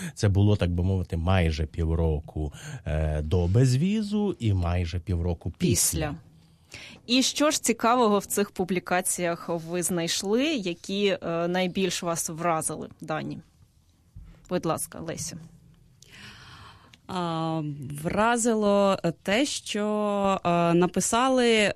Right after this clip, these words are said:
Speaker 3: доволі багато за рік. А, тобто
Speaker 2: Тобто тема України, вона була популярною і
Speaker 3: Так,
Speaker 2: представленою
Speaker 3: е.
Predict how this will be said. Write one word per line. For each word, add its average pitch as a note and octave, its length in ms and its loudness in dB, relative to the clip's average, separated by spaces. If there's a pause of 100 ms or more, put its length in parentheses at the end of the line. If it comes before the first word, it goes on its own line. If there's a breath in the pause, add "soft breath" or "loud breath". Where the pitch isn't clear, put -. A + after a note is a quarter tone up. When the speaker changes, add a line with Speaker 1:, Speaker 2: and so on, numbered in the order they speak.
Speaker 3:
доволі F3+ 440 2
багато D#3+ 540 -2 (420)
за D3 220 -4
рік. - 340 -10 (100)
А, B2+ 380 -8
тобто - 340 -10
Speaker 2:
Тобто C3+ 180 0
тема B3 340 4
України, A3 600 4
вона F#3+ 520 2
була E3+ 260 0
популярною A3 800 2
і F#3+ 200 0
Speaker 3:
Так, D#3 100 -2
Speaker 2:
представленою F#3 920 0
Speaker 3:
е. E3 100 0